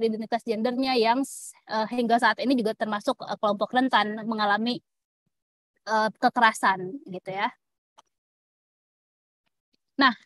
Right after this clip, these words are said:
ini juga yang menarik ya, yang kita bisa lihat. Kalau kita lihat siapa sih sebetulnya yang banyak menjadi pelaku kekerasan terhadap jurnalis perempuan.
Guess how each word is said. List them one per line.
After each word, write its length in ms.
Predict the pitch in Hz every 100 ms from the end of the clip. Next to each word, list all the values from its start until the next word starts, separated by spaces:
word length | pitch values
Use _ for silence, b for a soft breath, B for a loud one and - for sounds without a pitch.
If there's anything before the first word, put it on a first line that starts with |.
| _ _ _ _
ini 160 | 277 415
juga 240 | 359 262
yang 160 | 254 254
menarik 480 | 277 285 302 349 -
ya, 240 | 240 254 -
yang 320 | 262 240 262 - -
kita 160 | 294
bisa 240 | 294 269 254
lihat. 240 | 240 226
Kalau 240 | - 262 277
kita 160 | 269
lihat 160 | 320 349
siapa 240 | 294 339
sih 80 | 392
sebetulnya 480 | - 254 240 254 339
yang 240 | 302 254
banyak 320 | 233 226 285
menjadi 360 | 277 240 214 214
pelaku 240 | 254 220 247 240
kekerasan 560 | 220 226 233 254 262 262 - -
terhadap 320 | 220 226 240
jurnalis 400 | 226 220 226 -
perempuan. 560 | 202 202 202 180 180